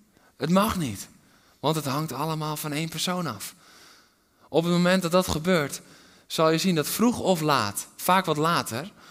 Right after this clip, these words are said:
omdat de salving op iemands leven dan gewoon heel erg sterk aanwezig is, maar dan zie je dat het later,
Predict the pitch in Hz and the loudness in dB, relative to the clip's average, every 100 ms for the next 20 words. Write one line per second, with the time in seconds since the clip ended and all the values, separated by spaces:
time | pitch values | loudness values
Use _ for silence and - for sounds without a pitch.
0 | - 131 139 139 131 160 160 - 143 135 | -10 0 0 0 0 2 2 0 -2 -2
1 | 131 143 127 131 151 156 139 131 123 135 | -2 -2 -2 -2 -2 -2 -2 -2 -2 -2
2 | 123 131 139 127 139 135 113 120 139 165 | -2 0 0 -2 0 0 -2 -4 -2 -2
3 | 123 107 120 - - - - - - 127 | -4 -6 -6 -8 -10 -16 -18 -20 0 2
4 | 143 156 156 165 170 170 175 180 175 185 | 4 4 2 2 2 0 -2 0 0 2
5 | 202 196 117 | 0 -2 -6